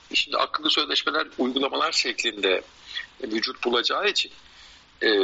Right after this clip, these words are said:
o uygulamaların, e, ücretsiz mi olacağını, ücretli mi olacağını bugünden öngöremeyiz. Ama büyük bir ihtimalle her şeyin bir bedeli vardır. E, ücretli olacaktır diye düşünüyorum.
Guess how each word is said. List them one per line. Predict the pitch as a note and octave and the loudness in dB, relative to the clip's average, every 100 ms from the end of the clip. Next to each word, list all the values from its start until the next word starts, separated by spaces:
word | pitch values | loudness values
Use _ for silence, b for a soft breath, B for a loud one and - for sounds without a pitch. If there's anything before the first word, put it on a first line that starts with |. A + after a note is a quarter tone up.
| F2+ - - - - - - | 2 -4 -18 -20 -20 -20 -4
o | D3 D#3 D3+ | 0 4 4
uygulamaların, | D3+ C#3+ C3+ C3 B2+ B2 A#2 C3 - - - | 4 4 2 0 0 -2 -6 -10 -14 -20 -2
e, | G#2+ G#2 G2+ G2+ G2 G2 - - | 2 2 2 0 0 -2 -6 -8
ücretsiz | - A#2 B2 A2+ - C3+ | -4 0 0 0 -2 -2
mi | D3 | 0
olacağını, | C3 A#2+ A2+ F#2+ | 0 0 -2 -2
ücretli | G2 G2+ A#2+ A2+ C3+ | -2 0 -2 -2 -2
mi | C3+ | 2
olacağını | A#2+ A#2 A2+ | 2 0 -2
bugünden | B2+ B2+ C3+ D#3 | -4 -2 -2 -2
öngöremeyiz. | C#3+ C3+ B2+ G#2+ - - | 0 0 0 -2 -4 -2
Ama | - A2 - | 0 -2 0
büyük | F3+ - | -2 0
bir | - | -4
ihtimalle | - - G#2 C#3 C3 | -4 -4 -2 0 -2
her | A#2+ | -2
şeyin | A#2 A#2 | -4 -4
bir | A2+ | -2
bedeli | A2+ A2+ A#2 | -2 -2 0
vardır. | G#2+ F2 - - - - B B B B B - | 0 0 -2 -2 -2 -12 B B B B B -2
E, | |
ücretli | A#2 A2+ - G2+ A#2+ - | 0 0 -2 -2 -2 2
olacaktır | C3 G2 - - - F#2+ | 2 2 -2 -6 -10 -2
diye | G2 | -2
düşünüyorum. | F#2 - A2 D3 | 0 0 0 -2